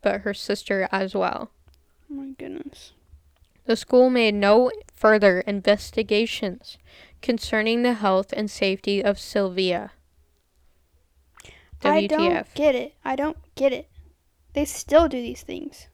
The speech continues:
Speaker 1: Mm-hmm.
Speaker 2: They still do that.
Speaker 1: Mm-hmm. So the closest neighbors to Gertrude's home were a couple by the names of Raymond and Phyllis Vermillion.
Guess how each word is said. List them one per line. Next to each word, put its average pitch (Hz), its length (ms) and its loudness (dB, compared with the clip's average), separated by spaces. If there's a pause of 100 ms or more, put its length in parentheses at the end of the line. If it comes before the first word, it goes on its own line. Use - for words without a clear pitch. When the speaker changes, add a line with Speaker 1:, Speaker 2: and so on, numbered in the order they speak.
Speaker 1:
Mm-hmm. 208 280 -6
Speaker 2:
They 254 140 -4
still - 500 0
do 226 180 -10
that. - 200 -8 (180)
Speaker 1:
Mm-hmm. 208 380 -10 (1200)
So - 220 -4
the 220 120 -2
closest 277 520 -2
neighbors 208 640 -2 (300)
to 196 460 -2 (260)
Gertrude's 220 420 -6
home 208 420 -6
were 208 160 2
a 202 60 -2
couple 240 280 0
by 247 160 2
the 247 120 -2
names 202 280 -4
of 190 140 -8
Raymond 214 380 -4
and 220 220 -6
Phyllis 226 400 -2
Vermillion. 196 760 -4